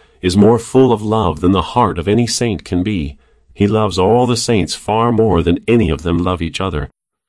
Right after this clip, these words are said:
But the more any saint is loved of him, the more is that saint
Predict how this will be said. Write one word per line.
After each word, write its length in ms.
But 120
the 60
more 380
any 220
saint 360
is 160
loved 220
of 120
him, 400
the 120
more 340
is 220
that 200
saint 440